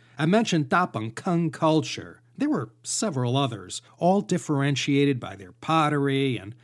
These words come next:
other tools and artifacts. And these people from so many Neolithic cultures were all the ancestors of Taiwan's indigenous people.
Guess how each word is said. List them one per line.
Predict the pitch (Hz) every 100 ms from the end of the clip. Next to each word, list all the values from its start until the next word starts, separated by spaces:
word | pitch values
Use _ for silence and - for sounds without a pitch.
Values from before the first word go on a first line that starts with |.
| _ _ _
other | 247 208 160
tools | 127 - 196 156 135 113 -
and | 127
artifacts. | 139 123 - 95 85 - - - _ _ _ _ _ _ -
And | 120 117
these | 170 208 -
people | - 170 135
from | 120 123
so | 123 - - 185 190
many | 160 139 131 113
Neolithic | 127 127 123 123 123
cultures | - 131 127 123 139 135 127
were | 117 -
all | 135 135 143 156
the | 147 -
ancestors | 135 127 127 - 117 - 127 120 113
of | -
Taiwan's | - 127 120 120 135 143 143 127
indigenous | 113 110 120 117 117 107
people. | - 104 98 - 92